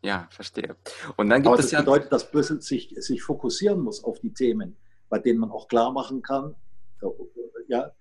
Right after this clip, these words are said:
Speaker 2: deswegen brauchen wir Europa. Also innere Sicherheit habe ich genannt, Digitalisierung habe ich genannt. Es, es, es je-, wird jedem klar, dass, äh, äh,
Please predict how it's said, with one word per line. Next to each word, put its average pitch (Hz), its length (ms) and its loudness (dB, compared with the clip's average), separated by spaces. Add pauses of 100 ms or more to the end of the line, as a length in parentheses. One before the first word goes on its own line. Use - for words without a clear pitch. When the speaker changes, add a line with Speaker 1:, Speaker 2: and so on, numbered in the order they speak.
(100)
Speaker 2:
deswegen 127 400 0
brauchen 139 320 -2
wir 120 160 0
Europa. 104 380 -10 (460)
Also 110 180 0
innere 117 320 -4
Sicherheit 127 380 -2
habe 104 120 -6
ich 101 60 -16
genannt, 120 380 -4
Digitalisierung 117 760 -4
habe 107 140 -8
ich - 60 -18
genannt. 95 320 -8 (300)
Es, - 260 -18
es, - 160 -20
es - 160 -18
je-, 117 200 -2
wird 117 160 -8
jedem 120 240 -2
klar, 120 380 -2 (340)
dass, - 260 -4
äh, 120 60 0
äh, 95 540 -4